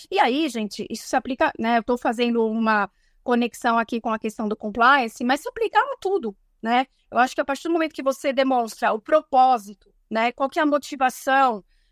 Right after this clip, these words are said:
né, de, de um eventual procedimento, de um programa de integridade e assim por diante, você consegue, obviamente, um engajamento aí maior,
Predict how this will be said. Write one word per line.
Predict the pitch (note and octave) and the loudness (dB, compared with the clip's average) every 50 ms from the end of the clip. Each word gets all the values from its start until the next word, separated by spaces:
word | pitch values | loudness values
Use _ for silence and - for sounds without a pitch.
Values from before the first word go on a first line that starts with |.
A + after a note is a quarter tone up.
| _ _ | _ _
né, | G#3+ A3+ A#3 A#3+ | -4 -2 -2 -2
de, | A3+ G3+ - A#3 A3+ | -2 -4 -6 -6 -6
de | G#3 G3 C4 | -6 -6 -4
um | B3+ C4+ | -2 -2
eventual | C4 A3+ B3 B3 A#3+ - B3+ B3 | -2 -2 -2 -6 0 2 2 2
procedimento, | A#3+ - C4 A#3 - C#4 A3+ G#3+ A#3 A#3 A3+ A#3+ B3 B3 B3 B3+ - - C4 B3 B3 A3+ | 2 0 -4 -4 -4 -8 -8 -6 -6 -4 -4 -4 -4 -4 -6 -8 -8 -6 -6 -6 -6 -6
de | G3+ - A#3+ | -4 -4 -6
um | A3+ | -6
programa | - - B3 A3+ A#3+ A#3+ A#3+ A#3 | -2 -4 -2 0 0 -2 -2 -2
de | A3 A#3+ | -6 -6
integridade | A3+ - A#3+ A3 A3+ A3+ A3+ A#3 A#3 A#3 A#3 A#3 A3 G#3 A3 A#3 | -8 -8 -8 -8 -6 -2 2 2 4 4 2 2 0 -2 -6 -4
e | A#3+ A#3 A#3+ A#3 - - B3 A#3 | -4 -4 -4 -6 -6 -2 0 0
assim | A3+ A3 - B3+ A#3+ | 0 0 -2 -8 -10
por | - - A3 | -8 -8 -10
diante, | G3+ - G#3+ A3 B3 C#4+ D4+ D4 - - G3+ - _ _ _ _ _ - | -8 -4 0 0 2 2 0 -2 -6 -10 -16 -18 _ _ _ _ _ -8
você | F4 - - D#4+ | -6 -4 -4 -6
consegue, | - - D#4 D#4 - - D4 B3+ C4 B3+ C4+ C#4 | -4 -4 -6 -6 -2 0 0 2 2 2 2 0
obviamente, | C4 C4 B3 C#4 C4+ B3+ A3+ A#3 A#3 - - | 0 2 0 -2 -2 -2 -4 -6 -8 -8 -6
um | C#4 | -6
engajamento | C4+ B3 C4 B3+ B3+ A#3+ B3+ C4 B3 A#3 A3+ A3+ A3+ A#3+ A#3+ - C#4 C4+ _ _ _ _ _ - | 0 2 4 4 4 2 0 -2 -2 -2 -4 -6 -8 -10 -14 -16 _ -20 _ _ _ _ _ -6
aí | A3 A3 G#3+ A3 A3+ A#3 | -4 -4 -2 -4 -4 -2
maior, | B3 A#3+ A#3 A#3 A3 G#3 G#3 G#3+ A3 A#3+ | -2 0 0 0 -2 -2 0 0 0 0